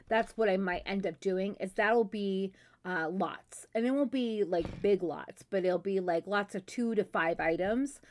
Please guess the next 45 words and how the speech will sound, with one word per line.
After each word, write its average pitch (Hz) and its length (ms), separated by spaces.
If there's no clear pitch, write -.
that 214 120
I 196 120
put 208 420
together, 180 800
um, 175 320
to, 196 240
to - 240
c-, - 220
try 240 180
to 226 80
entice 202 320
people 185 260
to 180 80
buy 180 260
them 170 420
together. 233 580
Um, 190 240
LuLaRoe, 214 680
I 180 60
think, 185 240
works 170 260
well 165 220
that 202 220
way. 247 340
Um, 170 320
if 196 120
you 202 360
lot 196 260
up, 196 280
like, 175 340
you 208 100
know, 175 340
three 202 240
to 190 100
five 185 360
pieces 185 380
of 180 80
LuLaRoe 208 720
that 185 100
are 170 140
relatively 180 560
all 143 140
the 160 100
same 196 300
size, 214 680